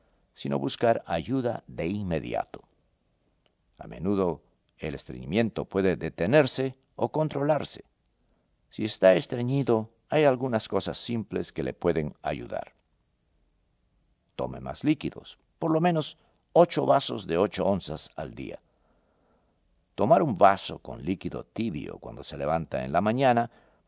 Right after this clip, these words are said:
puede ayudarle a evacuar. Añada más fibra a su dieta. Consuma más granos enteros como panes y cereales de salvado, trigo,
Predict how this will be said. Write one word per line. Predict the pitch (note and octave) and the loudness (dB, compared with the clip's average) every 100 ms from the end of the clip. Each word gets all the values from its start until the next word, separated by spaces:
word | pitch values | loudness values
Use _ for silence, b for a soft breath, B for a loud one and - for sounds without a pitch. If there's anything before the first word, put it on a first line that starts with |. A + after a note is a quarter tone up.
| - | 0
puede | D#3+ D3+ D3 - | 2 2 -2 0
ayudarle | F#2+ D#2+ D2+ F2 E2+ F2 - | 0 2 4 4 2 -4 -4
a | C#2 | -6
evacuar. | C2+ A1+ - - - - _ _ _ _ _ _ _ _ _ _ _ _ | -4 -6 -10 -14 -16 -18 _ _ _ _ _ _ _ _ _ _ _ _
Añada | - B2 E3 D#3+ D3 - - _ | -4 4 6 8 6 0 -8 _
más | - B2+ - | -6 -6 -4
fibra | - C#3 D2 - | -2 0 -2 -6
a | F2+ | -8
su | - D2 | -8 -6
dieta. | F2 D#2+ - - _ _ _ _ _ _ _ _ _ _ | -4 -6 -10 -18 _ _ _ _ _ _ _ _ _ _
Consuma | C2 - - D#2+ C#2+ | -14 -8 -4 -2 -2
más | C2+ B1 | -4 -6
granos | C#2 D2 C#2 - | -2 -2 -2 -8
enteros | B1 - F#2 F2+ F2+ - | -12 0 4 4 2 -2
como | C#2 A1+ G1+ - | -10 -10 -10 2
panes | F2 D#2 E2 E2+ - | 4 4 -2 -6 -10
y | |
cereales | - B1 B1+ C#2+ D2+ B1+ A1 | -14 -12 -6 -2 0 -2 -10
de | A#1 | -12
salvado, | - A#1+ A#1 C2+ D#2+ D2 F#2 G2+ _ _ _ | -10 -10 -6 0 2 2 -2 -8 _ _ _
trigo, | - G2 B1+ D2+ | 0 0 0 -8